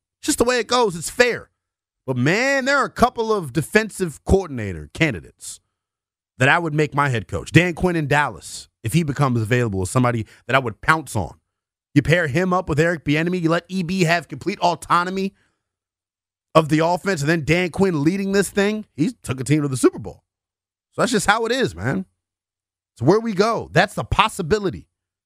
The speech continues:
You don't have to have an offensive-minded head coach. I look at Brian Flores in Minnesota with the Vikings, someone I would be totally comfortable with, letting him come here, be the head coach, and let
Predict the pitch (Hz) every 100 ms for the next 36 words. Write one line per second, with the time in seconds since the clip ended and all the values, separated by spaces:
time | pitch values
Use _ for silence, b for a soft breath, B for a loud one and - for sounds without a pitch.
0 | _ - 196 165 - 202 - 170 165 170
1 | 151 151 151 - 143 113 143 139 123 127
2 | 131 107 - - _ _ _ _ _ _
3 | _ _ _ _ _ _ _ _ _ _
4 | _ _ _ - 147 190 - 190 175 _
5 | _ _ _ 107 160 190 175 - 196 180
6 | 135 117 139 175 143 190 170 165 127 156
7 | 180 117 95 165 175 151 160 175 147 170
8 | 151 101 _ _ _ _ - 226 214 180
9 | 135 160 110 117 120 107 - 127 170 156
10 | 165 - 180 156 160 156 123 - _ _
11 | _ _ _ _ _ _ _ _ _ _
12 | 90 196 208 170 165 175 - 175 151 -
13 | - _ _ _ _ 135 180